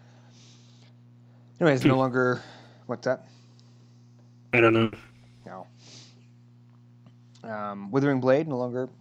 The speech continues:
Speaker 1: does critical headshot damage. Increase the da-, base damage from ni-, sixty to ninety. Melee lunge range incre-, reduced by one meter when Withering Blade is charged. Allow players to more reliably use Withering Blade when close up. Handheld Supernova. Reduced self-damage from a hundred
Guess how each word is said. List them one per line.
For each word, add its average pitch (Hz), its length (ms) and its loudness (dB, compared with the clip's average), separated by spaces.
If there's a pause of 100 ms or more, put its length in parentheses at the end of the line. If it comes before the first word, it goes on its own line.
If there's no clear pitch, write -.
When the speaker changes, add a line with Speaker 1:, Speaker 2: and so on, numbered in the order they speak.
Speaker 1:
does 123 280 0
critical 110 280 -8
headshot 107 320 -6
damage. 127 380 -12
Increase 120 340 -10
the 113 60 -12
da-, 107 140 -10
base 110 240 -10
damage 120 240 -12
from 104 240 -14
ni-, 107 120 -10 (120)
sixty 139 360 -8
to 101 80 -14
ninety. 117 460 -10 (600)
Melee 190 280 4
lunge 156 260 0
range 147 320 -8
incre-, 139 380 -10
reduced 135 360 -6
by 120 100 -2
one 156 200 -6
meter 175 240 -6
when 135 260 -8
Withering 160 380 -6
Blade 160 300 -6
is 131 120 -10
charged. 196 480 -4
Allow 123 200 0
players 127 320 -8
to 120 100 -16
more 101 180 -10
reliably 110 560 -10
use 123 240 -10
Withering 107 380 -12
Blade 143 300 -10
when 98 180 -12
close - 340 -20
up. 123 300 -8 (540)
Handheld 175 240 -4
Supernova. 196 500 -4
Reduced 120 680 -2
self-damage 156 600 0
from 131 140 -6
a 123 40 0
hundred 139 280 -2